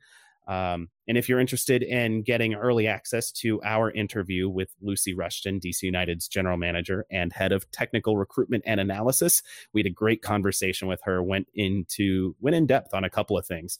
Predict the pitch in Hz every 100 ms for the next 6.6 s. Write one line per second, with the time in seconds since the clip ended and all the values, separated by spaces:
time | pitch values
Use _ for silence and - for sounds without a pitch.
0 | _ - _ _ - 92 90 82 82 _
1 | - 110 98 92 107 104 104 - 101 98
2 | 104 95 92 90 90 87 - _ 95 90
3 | 87 85 98 101 95 95 90 87 90 _
4 | _ _ - 104 92 87 107 98 - 104
5 | 104 - - 110 104 123 131 123 117 117
6 | - 151 143 113 101 101